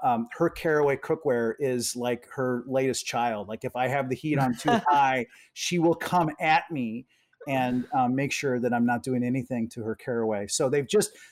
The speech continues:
Speaker 1: they've, again, they've, they've developed a brand from the beginning that's about, um, um, better cookware that's better for you. And when people,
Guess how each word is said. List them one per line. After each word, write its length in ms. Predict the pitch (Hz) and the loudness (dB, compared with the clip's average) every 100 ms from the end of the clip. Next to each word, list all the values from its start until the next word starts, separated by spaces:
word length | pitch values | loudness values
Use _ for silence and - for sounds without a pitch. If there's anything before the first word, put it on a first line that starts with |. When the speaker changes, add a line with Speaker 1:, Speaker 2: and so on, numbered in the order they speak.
| _ | _
Speaker 1:
they've, 180 | 160 151 | 0 0
again, 500 | 151 185 185 160 156 | 2 2 2 2 -2
they've, 260 | 156 151 131 - | 0 0 0 -2
they've 280 | 156 143 117 - | 0 0 -4 -8
developed 480 | 135 127 156 180 175 | -4 2 4 2 0
a 40 | |
brand 360 | 127 143 139 139 | -2 0 0 -2
from 120 | 135 | -4
the 60 | 123 | -4
beginning 520 | 120 135 127 127 123 | -2 -2 0 0 2
that's 200 | 120 - | 0 -2
about, 500 | 131 113 123 123 117 _ _ _ - | -8 0 2 2 0 _ _ _ -2
um, 320 | 123 117 117 | 0 2 0
um, 200 | 139 113 104 | -2 -4 0
better 260 | 147 147 - | 2 2 -2
cookware 400 | 143 - 127 120 | -8 -2 0 0
that's 160 | 113 | -2
better 280 | - 123 120 | -4 -2 0
for 180 | - 123 | -2 -4
you. 420 | 113 117 113 110 135 | -2 0 0 -2 -4
And 160 | 120 | -2
when 140 | 117 113 | -2 -4
people, 540 | - 143 147 135 127 | -8 -2 0 0 -2